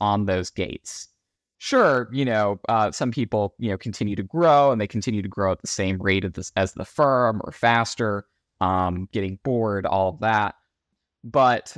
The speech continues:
in a lot of cases, what you really want as a, as a founder is somebody who's done exactly what you're trying to do before, right? You want them to come in, you want them to execute against a playbook that they already have,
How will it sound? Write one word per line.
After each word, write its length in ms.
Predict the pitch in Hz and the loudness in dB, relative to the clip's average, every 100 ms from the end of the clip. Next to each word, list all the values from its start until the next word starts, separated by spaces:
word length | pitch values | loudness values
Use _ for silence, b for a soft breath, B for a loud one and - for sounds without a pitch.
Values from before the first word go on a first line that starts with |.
| - | -6
in 140 | 123 | -4
a 80 | 120 | -2
lot 320 | 117 143 165 | 0 2 4
of 140 | 151 110 | 2 -4
cases, 840 | - 107 107 - 104 101 95 - _ - | -6 -6 -4 -4 -4 -4 -8 -14 _ -4
what 160 | 120 | -2
you 120 | 123 120 | -2 0
really 300 | 175 160 117 | 2 2 0
want 540 | 110 131 143 120 107 - | -4 -2 0 0 -2 -4
as 260 | 110 107 107 | -2 0 0
a, 180 | 98 - | -2 0
as 140 | 107 | -2
a 80 | 104 | -2
founder 380 | - 107 101 98 | 0 0 0 -2
is 80 | - | 0
somebody 300 | 127 113 104 | 0 0 -2
who's 200 | 110 98 | -6 -4
done 300 | 113 104 98 | -2 -2 -4
exactly 1000 | 92 110 117 127 131 - 131 120 117 | -6 -4 0 0 -2 -4 -4 -2 -2
what 240 | 107 110 - | -2 -2 -2
you're 520 | 101 107 113 117 110 | -2 0 0 0 -2
trying 540 | - - 107 98 98 98 | -6 -4 -2 0 -2 -4
to 100 | 92 | -6
do 500 | 107 147 143 135 131 _ _ _ - | -2 -2 0 -4 -8 _ _ _ -4
before, 600 | 117 - 139 80 53 _ _ _ - | -4 0 -2 -2 -8 _ _ _ 0
right? 360 | 120 113 117 _ _ | 2 2 0 _ _
You 120 | 127 135 | -4 0
want 160 | 135 | 0
them 120 | 139 | 0
to 80 | 113 | -4
come 320 | - - 190 | -4 0 0
in, 340 | 139 127 123 120 | 0 -2 -4 -4
you 100 | 120 | -2
want 160 | 123 | -2
them 140 | 127 117 | -2 -4
to 160 | - | -2
execute 540 | 127 - - - 151 131 | -2 -4 -10 -4 -2 0
against 260 | 120 117 | -2 -4
a 60 | 101 | -6
playbook 500 | - 131 127 120 127 | -4 -2 0 -2 -4
that 140 | 113 | -4
they 100 | 101 | -2
already 320 | 92 117 139 131 | 2 2 0 -2
have, 460 | 110 104 101 101 | -2 -2 -2 -4